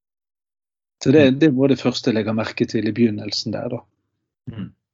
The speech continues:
Speaker 1: Det står jo veldig ofte når Jesus møter mennesker, at han får medlidenhet med de, og så utløser det en under og en, en handling.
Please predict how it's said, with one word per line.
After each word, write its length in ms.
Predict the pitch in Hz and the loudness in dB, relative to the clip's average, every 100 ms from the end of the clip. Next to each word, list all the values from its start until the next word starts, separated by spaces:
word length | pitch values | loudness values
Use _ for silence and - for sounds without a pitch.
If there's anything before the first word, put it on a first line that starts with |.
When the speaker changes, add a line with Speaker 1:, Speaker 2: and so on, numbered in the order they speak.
| _ _ - - - | _ _ -20 -20 -6
Speaker 1:
Det 80 | - | 2
står 200 | 165 135 | 6 6
jo 100 | 120 | 6
veldig 220 | 127 131 | 6 6
ofte 260 | 120 - 127 | 2 0 0
når 160 | 117 | 2
Jesus 500 | 120 117 - 110 - | 2 2 -2 -8 -6
møter 340 | 117 117 - 113 | -4 -4 -2 -4
mennesker, 600 | 104 107 113 - 120 120 | -2 -4 -6 -6 -4 -4
at 120 | 117 | -4
han 180 | 113 110 | -4 -6
får 340 | - - 107 - | -8 -4 -4 -4
medlidenhet 1080 | 131 120 120 131 123 117 107 107 101 - - | -2 0 2 4 4 4 -4 -4 -6 -8 -6
med 240 | 110 107 | -4 -2
de, 140 | 113 123 - _ - - - - _ | -2 -4 -6 _ -20 -20 -20 -20 _
og 80 | 123 | -2
så 140 | - 143 | 2 4
utløser 680 | 139 123 - 113 104 - 110 | 6 4 2 0 2 0 0
det 140 | 113 | 2
en 200 | 110 113 156 | 0 -2 0
under 480 | 117 110 104 104 107 | 0 0 -2 -2 -2
og 140 | 110 | -2
en, 220 | 110 107 - - - | -2 -4 -12 -12 -6
en 100 | 110 | -2
handling. 500 | 117 113 104 127 110 | 0 0 0 -4 -8